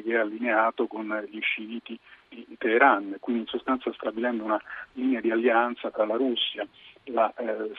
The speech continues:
Siria alawita guidata da Assad e l'Iran sciita che la sostiene, e gli Stati Uniti sono, eh, schierati con il campo avverso. E la, l'amministrazione Trump sta facendo un, uno sforzo molto netto, molto chiaro per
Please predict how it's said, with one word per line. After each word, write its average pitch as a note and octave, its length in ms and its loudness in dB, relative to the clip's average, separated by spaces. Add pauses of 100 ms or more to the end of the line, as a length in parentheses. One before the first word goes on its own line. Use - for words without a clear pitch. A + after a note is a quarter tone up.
Siria A#2 460 4
alawita A#2+ 680 0
guidata A#2 380 2
da A#2 200 6
Assad A#2+ 500 4
e - 380 -8
l'Iran A#2+ 460 4
sciita A#2+ 540 0
che A2 280 0
la A2 220 0
sostiene, C#4 680 -4
e - 100 -10
gli C4 100 -8
Stati C#3+ 200 0
Uniti C3 240 2
sono, A2+ 360 -2
eh, A2 420 -8 (100)
schierati A2+ 380 6
con G#2+ 160 -6
il G2+ 100 -4
campo A2+ 380 -4 (260)
avverso. A2+ 600 2 (180)
E G2+ 160 -4
la, G#2 260 2 (220)
l'amministrazione A2 680 -6
Trump B2+ 380 4
sta - 140 -6
facendo A2 380 -6 (300)
un, B2 280 -4
uno C3+ 160 -12
sforzo - 420 2
molto A#2 280 -6
netto, D3+ 260 2
molto G#2+ 280 -8
chiaro C3 300 2
per A#2 180 -4